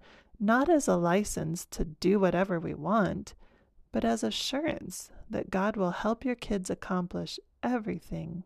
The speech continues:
he has called them to do. But it's important to train your kids to know that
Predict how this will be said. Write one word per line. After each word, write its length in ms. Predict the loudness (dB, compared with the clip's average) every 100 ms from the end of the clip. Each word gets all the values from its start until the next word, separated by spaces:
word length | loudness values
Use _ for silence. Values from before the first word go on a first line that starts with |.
| -8
he 160 | -4
has 180 | -4 -6
called 380 | -6 -2 -2 -4
them 220 | -8 -10
to 140 | -8
do. 380 | -2 0 0 -4 -12 _ _ _ _ _ _ _ _ _ _ _ -20 -20 -20 -20 -6
But 120 | 0 2
it's 180 | 2
important 560 | -2 2 4 4 2 -2
to 100 | -2
train 560 | -4 -4 0 2 2 0
your 120 | -4
kids 460 | -6 -2 -2 -4 -10
to 160 | -4
know 260 | -2 0 -2
that 200 | -2 -6